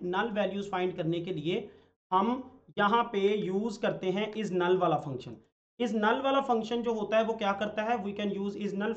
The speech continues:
function to find out the null values। null values find करने के लिए हम null वाला function वो लिख देंगे। हमने libraries import की हैं, ये जो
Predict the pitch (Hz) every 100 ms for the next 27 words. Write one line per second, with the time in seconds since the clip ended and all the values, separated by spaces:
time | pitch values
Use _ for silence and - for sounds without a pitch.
0 | 202 170 170 208 180 185 180 175 180 190
1 | 151 151 185 156 131 123 113 180 220 226
2 | 233 240 - 196 196 208 196 196 214 226
3 | 196 196 180 196 190 180 214 - - 185
4 | 165 175 160 165 160 - 135 131 - -
5 | 165 202 190 190 202 214 214 - 208 208
6 | 240 254 285 - - _ _ 196 190